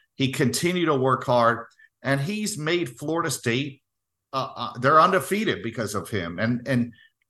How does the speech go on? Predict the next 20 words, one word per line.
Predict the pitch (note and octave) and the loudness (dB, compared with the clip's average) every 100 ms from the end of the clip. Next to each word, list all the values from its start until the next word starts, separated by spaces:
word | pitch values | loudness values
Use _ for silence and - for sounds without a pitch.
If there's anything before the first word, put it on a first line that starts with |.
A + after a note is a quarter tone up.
| _ | _
I | C3 B2+ | 0 2
know | C#3 F3+ | 2 2
that | E3 D#3 | 2 0
they | D#3 C#3 | -2 -2
have, | D3 C#3+ C3+ B2+ - - _ _ _ _ _ _ _ - - | 2 4 6 4 0 -14 _ _ _ _ _ _ _ -16 -4
you | B2 | 0
have | B2+ B2 | 4 2
to | B2+ | 0
have, | A2+ B2 A#2 - - _ _ - | -2 2 2 0 -16 _ _ -12
uh, | A2 F#2 - - | -8 -8 -12 -10
two | D3+ | -6
years | C#3 C3+ B2+ C3 | -2 2 0 0
to | A#2+ | -6
be | B2 B2 | -2 0
an | |
All-American | A#2+ B2 A2 C3+ C#3 C3+ A#2+ | 2 2 2 2 2 0 -4
and | A2 | -2
have | A#2 G2+ | -2 -2
your, | G2+ G2+ - - | -4 -6 -6 -4
uh, | G#2+ F2+ E2 | -2 0 -4